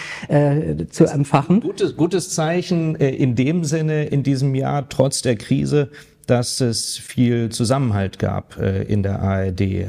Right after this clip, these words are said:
Speaker 2: Ähm, bei neuen Sendern
Speaker 1: Um die
Speaker 2: kann's auch
Speaker 1: R-B-B-Intendantin loszuwerden.
Speaker 2: Nee, nee, d-, das nicht. Äh, nein, nee, äh, allein wenn du die Zeit nimmst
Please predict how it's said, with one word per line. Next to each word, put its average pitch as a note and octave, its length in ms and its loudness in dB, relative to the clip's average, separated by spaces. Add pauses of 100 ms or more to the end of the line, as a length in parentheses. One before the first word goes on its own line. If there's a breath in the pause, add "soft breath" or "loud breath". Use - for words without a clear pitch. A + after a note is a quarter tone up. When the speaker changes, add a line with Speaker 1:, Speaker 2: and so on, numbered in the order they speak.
Speaker 2:
Ähm, G2+ 500 -2
bei G#2+ 160 0
neuen A2 280 0
Sendern A#2+ 380 0
Speaker 1:
Um - 20 -4
die - 40 -6
Speaker 2:
kann's A#2+ 280 0
auch - 60 2
Speaker 1:
R-B-B-Intendantin D#3 760 -2
loszuwerden. D#3 680 -4 (640 soft breath)
Speaker 2:
Nee, D#3 440 -6
nee, E3 180 -6
d-, D#3+ 120 -4
das - 240 -2
nicht. C#3+ 260 -2
Äh, B2 180 -4
nein, C3+ 220 -2
nee, B2+ 120 0 (200)
äh, - 40 -6
allein A#2+ 680 0
wenn B2 140 0
du A#2+ 100 0
die A2+ 140 0
Zeit A#2+ 340 -2
nimmst B2+ 360 -2